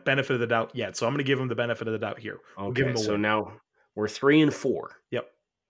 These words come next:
Speaker 2: Uh, week eight at Rams.
Speaker 1: Loss.
Speaker 2: Three and five going into the bye week on week nine.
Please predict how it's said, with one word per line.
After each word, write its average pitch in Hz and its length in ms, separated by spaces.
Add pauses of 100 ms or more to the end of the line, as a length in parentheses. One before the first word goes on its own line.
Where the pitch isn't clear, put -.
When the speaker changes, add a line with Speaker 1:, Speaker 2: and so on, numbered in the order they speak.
(1600)
Speaker 2:
Uh, 101 460
week 123 320
eight 123 300
at 117 340
Rams. 87 500 (320)
Speaker 1:
Loss. 95 400 (520)
Speaker 2:
Three 147 280
and 156 140
five 139 320
going 135 220
into 127 160
the 123 80
bye 110 240
week 107 200
on 104 100
week 101 200
nine. 71 200